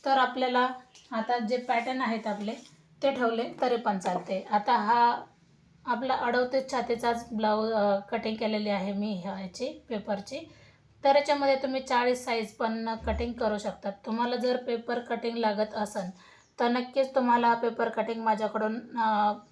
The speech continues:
अव्हेलेबल होतील. तर, अ, तुम्ही बघा माझ्या कामाची फिनिशिंग, त्याच्यानंतर तुम्ही ऑर्डर देऊ शकता.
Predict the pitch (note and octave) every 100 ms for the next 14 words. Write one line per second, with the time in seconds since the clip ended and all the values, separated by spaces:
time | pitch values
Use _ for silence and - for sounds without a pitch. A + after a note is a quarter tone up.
0 | - - A#3+ A#3 A#3+ A3 A#3+ A3+ G#3 -
1 | B3 B3 - - - _ _ - B3+ C4
2 | B3+ B3+ B3 - - _ - B3+ C4 B3
3 | B3 C4+ - B3+ A3+ A3 A3 G#3+ G#3 G#3
4 | G#3 A3+ G#3+ A3 B3 A3 A3 G#3 G3 G#3
5 | G3+ G3+ G3 F#3+ C4+ G#3+ G3+ F3 F3+ -